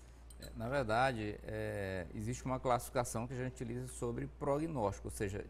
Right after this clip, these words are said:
dizer quais são os tumores que são mais graves e os tumores que têm um curso muito mais benigno. O câncer de pele, por exemplo, a maioria tem um curso, eh, de evolução muito lenta. As pessoas não vão morrer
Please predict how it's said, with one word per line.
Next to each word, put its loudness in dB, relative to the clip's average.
dizer 2
quais 0
são -4
os -6
tumores -2
que -10
são 0
mais 0
graves 2
e -6
os -4
tumores 0
que -4
têm 2
um 0
curso -2
muito -2
mais 0
benigno. -4
O -6
câncer 2
de 2
pele, 4
por 2
exemplo, 2
a 2
maioria 4
tem 0
um 0
curso, -2
eh, -2
de 4
evolução 6
muito 2
lenta. 4
As -4
pessoas 0
não 0
vão 2
morrer 2